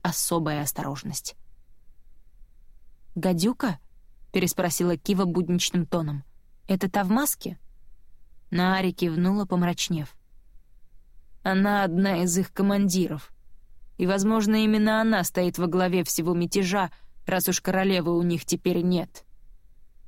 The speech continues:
Стражница опустила взгляд на свою руку, согнула и разогнула пальцы. «У нас с ней своя история».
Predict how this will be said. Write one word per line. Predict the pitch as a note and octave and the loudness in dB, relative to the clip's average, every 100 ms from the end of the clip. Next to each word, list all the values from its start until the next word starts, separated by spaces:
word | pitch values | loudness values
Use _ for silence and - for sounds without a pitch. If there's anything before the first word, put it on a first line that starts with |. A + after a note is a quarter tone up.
| - | -18
Стражница | - - G3+ F3+ F#3+ F3+ F#3 | -8 -2 0 2 0 2 0
опустила | F3+ F3+ - F#3 | 0 -2 0 0
взгляд | F3 D#3 F3+ F3 | 0 -2 -2 -2
на | E3+ | -2
свою | - E3+ E3+ | -2 0 0
руку, | F3 F#3+ F#3 E3+ - - - - | 0 -2 -4 -10 -10 -18 -20 -4
согнула | - F#3 F3+ G3+ G3+ | -2 2 2 4 4
и | F#3+ | 4
разогнула | F#3 E3+ D#3+ F3 F3+ F3+ | 2 2 0 0 2 0
пальцы. | - E3+ D3 - D#3+ - - - - - - - - - - | 0 -2 -2 -6 -8 -12 -18 -20 -20 -20 -20 -20 -20 -20 -12
«У | - F#3 | -2 0
нас | F#3+ F#3 - | 2 2 2
с | |
ней | F#3+ F#3 | 2 2
своя | - F3+ F#3 F3+ D#3+ | 2 2 2 2 0
история». | D#3 - E3+ E3 D#3 E3 | -2 -4 -4 -4 -6 -8